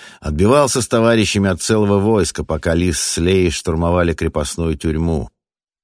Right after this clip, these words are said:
Удалось оттеснить врагов к самым стенам, хорошенько при этом проредить их количественный состав, а потом был взрыв.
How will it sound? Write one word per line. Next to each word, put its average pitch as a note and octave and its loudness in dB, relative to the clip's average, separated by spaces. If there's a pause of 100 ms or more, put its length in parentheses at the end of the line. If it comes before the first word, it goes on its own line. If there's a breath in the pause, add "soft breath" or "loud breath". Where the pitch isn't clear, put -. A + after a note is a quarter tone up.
(160)
Удалось C2+ -4
оттеснить E2 -4
врагов D2+ -2
к - -20
самым D#2+ -4
стенам, E2 -2 (500 loud breath)
хорошенько F2+ -2
при F2 2
этом E2 -2 (140)
проредить D#2+ -2
их D2+ -4
количественный D#2+ -4
состав, D2+ -4
а - -8
потом G2 0 (920)
был D2 -4
взрыв. A#1+ -8